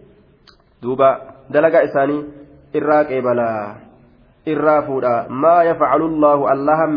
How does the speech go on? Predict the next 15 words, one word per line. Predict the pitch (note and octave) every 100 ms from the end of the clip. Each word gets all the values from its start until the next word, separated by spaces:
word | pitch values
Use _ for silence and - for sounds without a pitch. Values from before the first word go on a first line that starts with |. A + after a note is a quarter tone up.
| C#3+
mee | D#3 D#3
maaluma | D3+ D3+ D3+ C#3
dalagaa? | C#3 B2+ A#2+ A#2+ A2+ G#2 - - - _ _ _ -
Haa, | C#3 D3 B2 D3
istifaama | D3 D#3 D#3 F3+ G3 G3+ A3 - -
isa | D#3 E3 F3
keessatti | F#3+ F#3+ F#3+ F#3 F#3
inkaarri | E3 D#3+ F3 F#3+ F#3 G#3+ F3+
jiru | G3+ G#3+ - - -
ma'anaan | D3+ E3 D#3 F3 G3 F3+ D#3
nafiiti | F#3+ F3+ E3+ D3 D3
jennaan, | D#3 F3 G#3+ A3 F#3 - -
ma'anaa | C#3+ C#3+ F3 F#3+
dhabamsiisuuti. | F3+ E3+ F#3+ G3 F3+ F3 A#3 A3+ - - - C#3
Gaafsani | D#3+ A#3+ A3+ G3 D3+